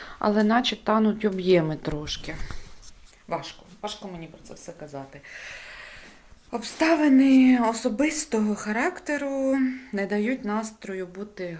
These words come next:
гарним, тому просто живем по інерції. Прррр, заряджаю каль-, господи. Заряджаю акумулятор,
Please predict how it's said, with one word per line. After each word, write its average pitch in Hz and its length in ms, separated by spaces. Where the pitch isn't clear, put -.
гарним, 269 640
тому 233 720
просто 180 500
живем 156 920
по 226 120
інерції. 147 600
Прррр, 160 840
заряджаю 185 800
каль-, 175 580
господи. 147 600
Заряджаю 196 640
акумулятор, 214 880